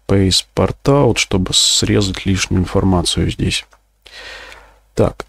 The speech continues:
и далее, далее, далее. Беру основной объект. Скрою сетку. И теперь смотрите, что я делаю. То есть у нас эти объекты светятся.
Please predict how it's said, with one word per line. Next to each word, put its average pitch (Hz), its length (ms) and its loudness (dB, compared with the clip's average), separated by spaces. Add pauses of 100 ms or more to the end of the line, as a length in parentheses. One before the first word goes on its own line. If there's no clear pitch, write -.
и 160 380 2
далее, 117 500 2
далее, 98 340 2
далее. 160 500 4 (600)
Беру 101 440 0 (300)
основной 104 500 2
объект. 143 420 0 (2750)
Скрою 98 560 2
сетку. 151 500 -2 (1300)
И 160 200 4
теперь - 260 0
смотрите, 110 420 0
что - 220 0
я 98 60 4
делаю. 95 380 0 (500)
То - 100 -4
есть - 160 -4
у - 20 6
нас 143 220 4
эти - 160 0
объекты 104 380 0
светятся. - 640 2